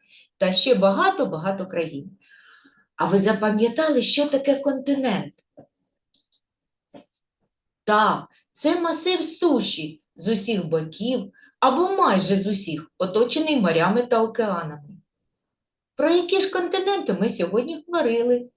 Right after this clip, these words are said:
Давайте згадаємо. Так, Європа, Азія, Африка і Австралія.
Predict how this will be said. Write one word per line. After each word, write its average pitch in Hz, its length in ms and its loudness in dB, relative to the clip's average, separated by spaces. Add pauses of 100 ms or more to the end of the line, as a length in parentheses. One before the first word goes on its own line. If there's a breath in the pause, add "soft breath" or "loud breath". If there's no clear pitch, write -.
(240)
Давайте 214 420 4
згадаємо. 196 720 2 (640)
Так, 151 440 -4
Європа, 220 1200 2 (1120)
Азія, 190 1200 0 (840)
Африка 208 1300 -2 (760)
і 185 140 -4
Австралія. 185 1120 -4